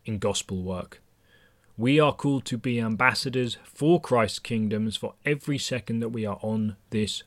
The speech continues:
earth. And it doesn't matter what is going on, what agendas are being pushed. Yes, we want to resist, we want to be preservatives on the earth, we want to be light in the midst of a crooked and perverse generation.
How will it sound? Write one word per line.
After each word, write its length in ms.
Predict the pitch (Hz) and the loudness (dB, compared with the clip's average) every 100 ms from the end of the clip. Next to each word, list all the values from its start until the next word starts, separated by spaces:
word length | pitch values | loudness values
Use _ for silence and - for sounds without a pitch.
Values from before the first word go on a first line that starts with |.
| _ | _
earth. 400 | 104 95 87 - - - - - | -4 -4 -4 -10 -20 -20 -20 -6
And 80 | 110 | -2
it 80 | 101 | 2
doesn't 240 | 127 147 | 2 0
matter 440 | 127 135 156 - | -2 2 2 2
what 220 | 156 147 143 | 2 2 0
is 100 | 123 | -2
going 320 | 117 131 127 | 0 0 0
on, 300 | 127 127 123 - | 0 0 -2 -8
what 140 | - 135 | -2 -2
agendas 580 | 127 101 135 135 131 120 | -2 0 2 2 2 2
are 100 | 123 | 0
being 300 | 135 127 120 | 0 0 -2
pushed. 380 | - 131 123 - | -2 0 0 2
Yes, 280 | 127 131 - | 2 2 2
we 100 | 131 | -2
want 200 | 131 123 | -2 -4
to 100 | 113 | -4
resist, 480 | 117 104 147 131 | -2 0 0 0
we 80 | 127 | -2
want 240 | 120 123 110 | -2 -2 -4
to 60 | |
be 140 | 107 110 | -6 -6
preservatives 720 | 110 98 131 131 135 131 113 | -6 0 2 2 0 -4 -2
on 140 | 123 | -2
the 100 | 120 | 0
earth, 220 | 127 127 | 0 0
we 60 | 131 | -2
want 160 | 120 113 | -6 -6
to 60 | |
be 80 | 117 | -4
light 420 | 107 117 139 147 381 | 0 2 2 0 -8
in 140 | - 120 | -6 -2
the 60 | |
midst 340 | 113 127 139 - | 0 -2 -4 -6
of 80 | 120 | -6
a 60 | |
crooked 340 | 104 143 123 127 | -4 -4 -4 -4
and 140 | 117 | -4
perverse 320 | 110 120 120 | -2 -2 0
generation. 680 | - 123 113 135 147 - 120 | -2 -2 0 2 2 0 -2